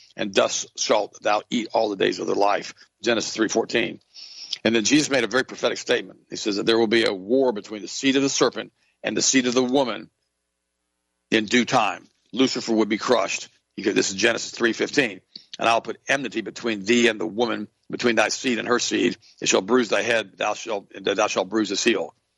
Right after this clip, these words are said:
Now, at that point in time, the women were basically sentenced to difficult childbirth. And unto the woman he said, "I will greatly multiply thy sorrow and thy conception. In sorrow thou shalt bring forth children, and thy desire shall be to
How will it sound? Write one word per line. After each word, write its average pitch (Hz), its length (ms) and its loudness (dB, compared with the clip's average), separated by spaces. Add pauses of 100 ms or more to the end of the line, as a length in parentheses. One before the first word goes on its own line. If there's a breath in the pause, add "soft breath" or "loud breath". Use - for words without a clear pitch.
(400 loud breath)
Now, 117 280 2 (1300)
at 120 60 -2
that 127 180 2
point 120 200 -6
in 123 40 -18
time, 123 260 0
the 98 100 -12
women 113 280 -4
were 95 80 -6
basically 98 240 -2
sentenced 104 400 -2
to - 60 -12
difficult - 460 -2
childbirth. 98 580 0 (420 loud breath)
And 110 140 2
unto 101 160 -2
the 95 100 0
woman 117 240 2
he 104 80 -6
said, 104 160 0
"I 104 100 4
will 98 140 -2
greatly 101 240 -2
multiply 107 460 0
thy 95 120 2
sorrow 107 440 0
and 92 100 -8
thy 95 100 2
conception. 101 640 -2 (420 soft breath)
In 107 120 -2
sorrow 107 420 2
thou 95 140 0
shalt 95 240 -2
bring 98 140 -2
forth 98 220 0
children, 110 460 0
and 95 100 -6
thy 95 140 2
desire 104 480 0
shall 98 220 -6
be 98 160 -6
to 92 140 -4